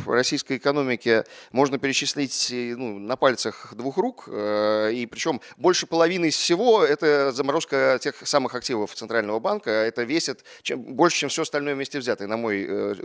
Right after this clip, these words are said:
су-, сугубо субъективный взгляд. Ну ладно, понятно, эм, э, какие-то санкции бесполезны, но вот есть же целый набор вещей, которые, на мой взгляд, ну, прямо вредны. Они могут быть как угодно,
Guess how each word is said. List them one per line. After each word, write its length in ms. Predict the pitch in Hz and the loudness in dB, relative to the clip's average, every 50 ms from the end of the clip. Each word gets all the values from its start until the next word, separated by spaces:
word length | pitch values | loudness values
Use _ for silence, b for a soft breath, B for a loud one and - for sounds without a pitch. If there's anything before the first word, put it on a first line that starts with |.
| - - | -10 -8
су-, 140 | - 120 | -8 -8
сугубо 240 | 117 - 139 131 110 | -8 -6 -6 -6 -6
субъективный 460 | 104 - 107 120 120 - 120 98 98 | -8 -8 -8 -10 -8 -8 -8 -8 -8
взгляд. 280 | 92 87 110 101 95 - - B B B B B B B B B B B | -8 -4 -2 -2 -2 -4 -8 B B B B B B B B B B B
Ну 120 | - 160 | 6 6
ладно, 480 | 190 220 190 170 139 127 120 110 107 101 | 8 8 8 6 6 4 4 4 4 4
понятно, 460 | - 131 135 151 143 113 - - 104 104 104 107 101 107 110 107 104 104 101 | 4 4 4 6 6 4 4 4 0 0 0 0 0 2 2 4 4 4 2
эм, 220 | 104 98 98 - 95 | 2 -2 -6 -8 -8
э, 680 | 98 - - - - - - - - - - 87 90 - | -8 -8 -8 -8 -10 -10 -12 -12 -10 -8 -4 -4 -4 -2
какие-то 360 | - 127 - 160 165 - 156 | -2 0 2 2 2 2 2
санкции 360 | 143 - 151 147 143 - - | 2 4 4 2 2 0 -4
бесполезны, 580 | 135 120 - - 143 139 131 120 104 87 95 92 | -4 -4 2 4 4 6 6 4 2 2 -2 -2
но 140 | 101 117 127 | 0 0 2
вот 260 | 131 131 127 - - | 0 0 -2 -4 -2
есть 220 | 120 117 156 143 | 2 2 2 2
же 60 | 135 123 | 2 0
целый 220 | - 160 151 135 | 0 2 2 2
набор 240 | 127 131 131 147 127 | 0 0 0 0 0
вещей, 220 | 123 - - 214 | 0 0 0 0
которые, 300 | 208 - - 131 123 123 | 0 0 -2 -2 -2 2
на 100 | 117 117 | 2 2
мой 180 | 123 160 220 208 | 4 4 4 4
взгляд, 360 | 160 127 120 104 92 95 _ - 67 | 4 2 -2 -2 -2 -2 _ -12 -10
ну, 160 | - 131 127 | -4 -4 -4
прямо 380 | - - 120 139 160 160 151 135 | 0 4 6 6 6 8 6 2
вредны. 500 | 110 113 131 135 127 139 131 104 - - | 4 4 2 2 4 4 2 2 2 0
Они 160 | - 110 120 | 0 0 2
могут 140 | 123 123 113 | 2 0 -2
быть 120 | 110 113 - | -4 -4 -2
как 140 | 139 123 | -2 -2
угодно, 480 | - 123 123 139 123 110 113 110 107 - | -2 -2 -2 -2 0 2 2 2 2 2